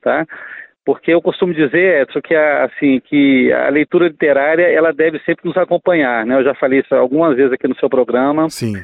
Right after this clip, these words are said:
Speaker 1: Né? A leitura em si é algo muito importante pra gente, né? É, a, a, aprender a lidar com a diferença, né? E por aí vai. Mas os livros,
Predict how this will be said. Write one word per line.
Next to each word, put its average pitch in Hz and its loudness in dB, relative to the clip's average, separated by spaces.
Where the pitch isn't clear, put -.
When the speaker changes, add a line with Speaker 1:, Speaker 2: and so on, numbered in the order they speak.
Speaker 1:
Né? 143 2
A - 0
leitura 185 0
em 160 0
si 185 2
é 180 2
algo 175 2
muito 196 0
importante 151 -2
pra 127 0
gente, 107 -4
né? 156 0
É, 120 2
a, 123 0
a, 131 0
aprender 139 0
a - 2
lidar 131 -2
com - -4
a 135 0
diferença, 135 0
né? 143 2
E 127 2
por 139 2
aí 139 2
vai. 110 0
Mas 143 0
os 165 0
livros, 170 0